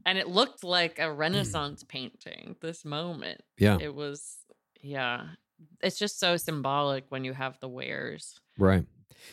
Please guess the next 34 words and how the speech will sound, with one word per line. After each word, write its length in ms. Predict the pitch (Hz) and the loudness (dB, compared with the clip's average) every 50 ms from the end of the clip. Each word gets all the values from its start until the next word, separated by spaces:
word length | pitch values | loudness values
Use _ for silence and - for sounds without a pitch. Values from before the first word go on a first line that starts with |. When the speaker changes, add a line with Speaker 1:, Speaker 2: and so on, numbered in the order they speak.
| - - - _ | -20 -20 -2 _
Speaker 2:
It 100 | - 151 | 6 8
was 160 | 160 160 135 | 8 8 6
pretty 240 | - - 202 226 262 | 6 8 8 8 10
well 200 | 262 254 240 196 | 10 8 8 8
done. 320 | 151 160 147 101 76 76 - _ - | 8 8 6 6 4 2 -2 _ 6
It 80 | 139 | 6
was 120 | 139 131 - | 6 6 4
pretty 280 | - - 208 254 285 | 2 6 8 8 10
well 160 | 320 240 220 | 10 10 8
done, 260 | 170 151 180 175 175 165 | 8 8 8 8 8 6
but 160 | 151 131 98 | 4 4 4
I 80 | 127 | 4
gotta 220 | 139 160 190 208 214 | 6 6 6 6 4
say, 420 | - - - 123 90 69 - 90 - _ - | 4 4 6 6 6 4 2 -4 -12 _ 2
I 60 | 123 135 | 6 6
mean, 180 | 139 135 147 - _ _ _ _ | 6 6 4 -2 _ _ _ _
in 140 | - 135 131 | 0 2 6
terms 240 | - 180 214 220 214 | 6 6 6 8 6
of 160 | 214 175 - - _ _ | 4 4 2 -4 _ _
the 100 | 143 127 123 | 6 8 8
effectiveness 520 | - - 175 175 - 180 156 160 143 - | 8 8 6 6 6 6 6 6 4 4
of 60 | 135 | 4
A 60 | 127 127 | 2 4
Pretty 200 | - 156 147 139 | 6 6 6 8
Woman, 280 | 127 131 127 143 143 - - - - _ - | 6 6 6 6 4 2 -2 -12 -12 _ 2
I 60 | 113 | 2
do 160 | 127 135 185 | 4 4 4
think 180 | 175 202 190 - | 4 4 6 8
they 80 | 180 | 6
produced 460 | 156 - - 143 110 104 120 127 - - | 6 8 6 4 6 6 6 6 6 4
this 160 | 135 - - | 2 4 6
one 160 | 139 135 117 | 4 4 4
pretty 240 | - - 156 170 185 | 4 4 6 6 8
well. 340 | 165 143 147 160 185 175 | 8 8 6 6 4 0